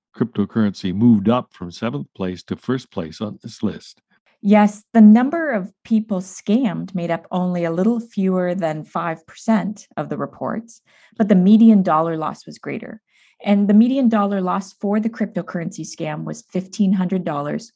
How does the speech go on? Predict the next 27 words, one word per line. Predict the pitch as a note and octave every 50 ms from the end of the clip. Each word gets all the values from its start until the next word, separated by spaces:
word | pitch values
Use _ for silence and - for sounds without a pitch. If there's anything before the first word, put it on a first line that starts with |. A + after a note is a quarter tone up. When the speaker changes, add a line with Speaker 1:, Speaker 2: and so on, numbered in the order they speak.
| _ _ _ _ _ _
Speaker 2:
compared | - G#3+ G#3+ A3 A3 A3 G#3 G3+
to | G#3
the | G3+ G#3 - -
overall | F#3+ F3+ F#3 F#3 - - - F3+ F#3+ G3+ G3+
median | G3+ F#3+ F3 - D#3 D3+ D3+ D3
dollar | D3+ D3 D3 D3 D3 D3
loss | C#3+ C#3 D3 D#3 - _ -
of | D#3+ -
two | - - E3+ E3+
hundred | F3+ E3 D#3 D3+
and | D3+ D3+ -
fifty | - G3+ G3 - D#3
dollars. | C#3+ C3+ - - - - - - - - _ _ _ _ _ _ _ _ _
Speaker 1:
Well, | - A2+
you | A2 A2+
don't | C3 D3 C3 B2+
have | B2 -
to | A2
be | G#2 G#2+ G#2 G2 F#2+ G2+ A2 -
really | A2 G2+ G#2 A#2 B2 A2 G2+
good | G#2 A#2 G#2+
at | G2+ F#2+
math | A2 A2+ A#2+ B2+ A#2+ A2+ -
to | - G#2+
see | - - - B2+ A2+
that's, | - G#2 - - - - - -
uh, | G#2+ F#2+ F2+